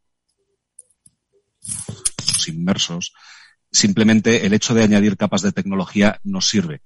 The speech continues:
Lo que hace falta realmente es convertir esa tecnología en algo útil para el cumplimiento de los objetivos de negocio, ¿no? Y en, y, y ponerla en uso de verdad, ¿no? Entonces,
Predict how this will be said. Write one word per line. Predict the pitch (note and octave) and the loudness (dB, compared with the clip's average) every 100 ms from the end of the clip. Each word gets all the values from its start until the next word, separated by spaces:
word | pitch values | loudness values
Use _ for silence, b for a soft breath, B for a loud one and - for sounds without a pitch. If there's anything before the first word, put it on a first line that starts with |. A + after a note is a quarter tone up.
| - | -10
Lo | E2+ | -6
que | - | -2
hace | F2+ G#2+ | -2 -2
falta | G#2 G2+ G#2 | -2 0 2
realmente | G2+ F#2+ F#2+ F#2+ G#2+ | 4 4 2 0 -2
es | |
convertir | - F2+ F2 D#2+ F#2+ | -2 -4 -4 0 2
esa | - | 2
tecnología | F2+ F2 F2+ E2+ F#2+ G2 - | 0 -4 -4 -2 2 2 2
en | F#2 | -2
algo | F2+ F2+ F2+ | -2 0 0
útil | G2 - G2 G#2 B B _ | 0 0 -2 -2 B B _
para | G2+ F#2 | 0 2
el | F2+ | 2
cumplimiento | F2+ E2+ F2 E2+ | -2 -4 -4 -2
de | E2+ | -2
los | E2 | -2
objetivos | - E2+ E2+ D#2+ | -6 -8 -8 -8
de | D#2+ | -8
negocio, | D2 C#2+ - - | -12 -14 -16 -18
¿no? | F#2 F#2+ | -14 -12
Y | D2+ | -12
en, | D2 C#2 | -14 -14
y, | D#2 D#2 | -14 -10
y | F2 | -10
ponerla | E2 F2+ F2+ | -8 -4 -2
en | F2+ | 0
uso | G2 G2+ | 0 0
de | E2+ | -2
verdad, | D#2 C#2+ C2+ | -4 -8 -8
¿no? | G2 | -8
Entonces, | E2+ E2 F2 | -8 -8 -10